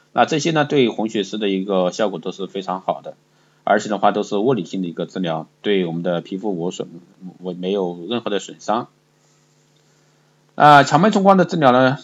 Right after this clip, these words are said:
主要是利用一个血管性皮肤损害的原理，主要是利用含氧血红蛋白啊，对一定的波长光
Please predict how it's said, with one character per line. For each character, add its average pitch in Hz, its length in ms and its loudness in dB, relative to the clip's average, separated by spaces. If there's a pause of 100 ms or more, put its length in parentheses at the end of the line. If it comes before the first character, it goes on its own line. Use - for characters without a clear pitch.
主 101 100 -2
要 104 80 4
是 117 400 2
利 117 160 2
用 113 220 2
一 107 100 0
个 101 400 2
血 - 140 -6
管 117 180 2
性 110 220 -2
皮 104 100 -6
肤 123 140 -6
损 90 180 -8
害 123 140 2
的 104 80 2
原 90 240 0
理， 85 180 -6
主 98 100 -8
要 95 120 0
是 101 120 -10
利 110 120 -4
用 95 280 -2 (680)
含 110 280 4
氧 113 200 0
血 98 120 -4
红 98 180 -4
蛋 131 200 4
白 87 240 2
啊， 92 160 -6
对 95 240 -4
一 92 140 -2
定 110 180 -4
的 87 140 -2
波 104 180 -4
长 95 220 -4
光 104 260 -2